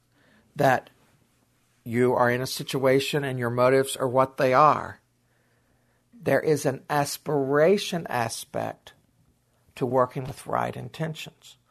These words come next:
this wishing that you wished. So aspiration is one of the qualities of right intention. I, uh, stress one of the qualities because it's very easy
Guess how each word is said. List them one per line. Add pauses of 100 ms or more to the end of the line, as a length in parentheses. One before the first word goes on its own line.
(160)
this
wishing
that
you
wished. (1300)
So
aspiration
is
one
of
the
qualities
of
right
intention. (880)
I, (760)
uh, (280)
stress
one
of
the
qualities
because
it's
very
easy